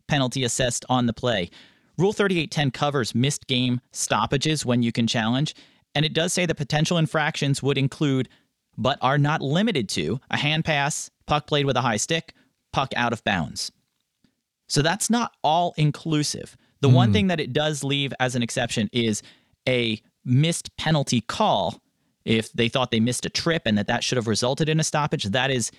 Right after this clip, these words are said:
Speaker 1: out of scope for this. So you can't challenge for that. But touching the puck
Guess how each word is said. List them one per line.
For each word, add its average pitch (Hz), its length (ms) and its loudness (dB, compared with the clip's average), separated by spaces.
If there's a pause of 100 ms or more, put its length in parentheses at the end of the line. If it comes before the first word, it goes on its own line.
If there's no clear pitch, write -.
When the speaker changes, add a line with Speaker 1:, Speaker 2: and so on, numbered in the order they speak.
(160)
Speaker 1:
out 131 180 0
of 113 80 -2
scope 107 280 0
for 104 100 -2
this. 95 160 0
So 113 60 -2
you 110 80 0
can't 190 260 -2
challenge 143 360 0
for 117 120 -2
that. 107 300 -2 (1500)
But 170 160 0
touching 202 400 0
the 156 60 0
puck 160 500 -4